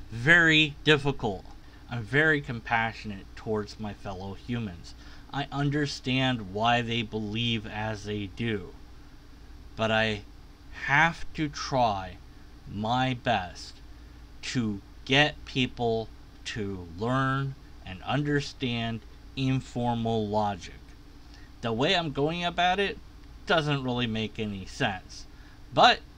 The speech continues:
it's the methodology I've chosen, and it doesn't have to make sense. This method worked on me. Once upon a time, I was a believer,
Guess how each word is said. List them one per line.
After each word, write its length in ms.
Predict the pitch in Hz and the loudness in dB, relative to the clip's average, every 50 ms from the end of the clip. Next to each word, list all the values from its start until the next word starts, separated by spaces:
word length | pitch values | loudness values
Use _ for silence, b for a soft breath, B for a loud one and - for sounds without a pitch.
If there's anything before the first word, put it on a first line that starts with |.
| - - | -12 -2
it's 220 | 151 147 143 - | -2 -2 -2 0
the 100 | - 127 | -4 -4
methodology 840 | 120 120 143 170 175 - 175 165 165 165 165 170 156 147 147 151 151 | 0 4 4 4 4 2 -2 0 2 2 2 2 0 0 0 2 2
I've 260 | 143 147 151 139 143 | 4 2 2 0 -2
chosen, 500 | - - 151 147 143 131 - 107 92 85 - - - - - - - - - - - - | 2 6 8 8 8 8 6 -2 -8 -10 -12 -14 -16 -16 -16 -16 -18 -18 -18 -16 -16 -10
and 380 | 113 117 123 127 131 131 123 127 - - - - - - - | -8 -4 -2 0 0 0 -2 -4 -10 -16 -18 -18 -18 -12 -4
it 300 | 135 139 131 131 - - | -2 -2 -2 -2 -2 2
doesn't 300 | 151 156 147 139 143 127 | 4 4 4 4 -2 0
have 300 | - 135 135 135 135 - | 2 2 2 2 0 -2
to 60 | - | -6
make 280 | 104 101 104 95 - - | -8 -6 -8 -8 -10 -12
sense. 520 | - - 107 90 87 - - - - - - - B B B B B B - | -12 -10 -10 -10 -10 -12 -14 -14 -14 -14 -16 -18 B B B B B B 4
This 320 | 143 185 220 214 - - | 8 8 8 8 6 -2
method 640 | 139 131 151 185 196 190 - 127 104 101 101 101 - - - - - - - - - - - - | 0 6 8 8 8 8 4 -2 -2 -2 -6 -12 -14 -16 -16 -16 -18 -18 -18 -16 -16 -16 -12 -2
worked 340 | 117 135 143 147 143 147 - | 4 6 6 6 4 4 6
on 260 | 147 135 131 123 127 | 6 6 6 6 4
me. 280 | 131 127 110 95 73 - - - - - - - - - - - | 2 2 0 -2 -6 -12 -14 -16 -16 -16 -16 -16 -16 -16 -12 -4
Once 320 | 107 123 147 170 156 - | 2 4 4 4 4 0
upon 340 | 170 147 - 165 160 165 165 | -4 -2 2 4 4 6 4
a 60 | 156 | 2
time, 460 | 151 - 165 156 160 160 160 160 147 147 - | 2 2 4 6 6 6 4 2 0 -2 0
I 260 | 117 123 135 139 143 | 4 6 6 8 6
was 380 | 139 131 135 135 139 139 135 | 6 4 4 4 4 4 2
a 60 | 139 131 | 0 0
believer, 560 | 123 127 127 147 143 135 123 98 90 78 | 2 4 6 6 6 6 4 0 -10 -12